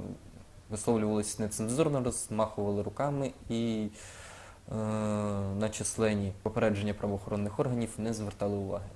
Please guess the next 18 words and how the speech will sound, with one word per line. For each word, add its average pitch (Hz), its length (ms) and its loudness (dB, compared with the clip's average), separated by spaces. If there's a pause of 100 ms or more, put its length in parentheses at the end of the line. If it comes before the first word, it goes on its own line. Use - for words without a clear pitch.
(240)
Місцеві 120 1200 2 (480)
поліцейські 110 640 0
були, 101 580 0 (1200)
е, 104 240 2
їх 110 180 0
не 120 120 4
можна 110 280 4
назвати 104 760 0 (320)
гуманними 107 640 4
до 98 120 0
людей, 135 460 2 (240)
як 110 240 -2
таких. 107 360 -2 (680)
От. 101 300 0 (180)
Що 120 160 -2
про 120 160 0
найкращі 113 880 4 (460)
московські 196 520 0